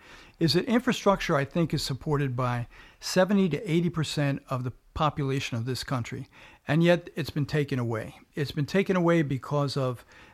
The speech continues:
the, the poor, or whatever you want to say, the, the terrible tax bill that they just passed. They gave a trillion dollars that could have been put toward infrastructure and took it away and gave it to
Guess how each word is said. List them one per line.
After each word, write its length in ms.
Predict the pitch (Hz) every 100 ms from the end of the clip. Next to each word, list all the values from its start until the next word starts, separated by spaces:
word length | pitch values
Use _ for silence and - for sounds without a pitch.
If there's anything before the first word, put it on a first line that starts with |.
| _
the, 420 | 139 127 123 131 -
the 320 | 143 131 131 - _ _ _ _ -
poor, 380 | - 180 170 156
or 220 | 123 131
whatever 380 | 139 147 170 170
you 80 |
want 180 | 160 147
to 80 | 131
say, 160 | 139 123
the, 140 | 123
the 220 | 135 147
terrible 400 | - 175 165 147
tax 480 | 139 165 147 - - - - _
bill 200 | 147 143
that 140 | 131
they 100 | 131
just 240 | 127 147 -
passed. 420 | 131 120 113 - - - -
They 100 | 160
gave 160 | 170 170
a 60 |
trillion 400 | 175 - 214 233
dollars 540 | 226 262 262 196 - - - -
that 160 | 147 -
could 140 | 180
have 100 | 185
been 140 | 202
put 280 | - 277 -
toward 460 | - 147 120 117 - - _
infrastructure 800 | 180 196 165 - 120 104 - 139 -
and 200 | 135 123
took 200 | - 208
it 60 | 180
away 260 | 160 156
and 120 | 143
gave 220 | 139 143 143
it 100 | -
to 200 | 131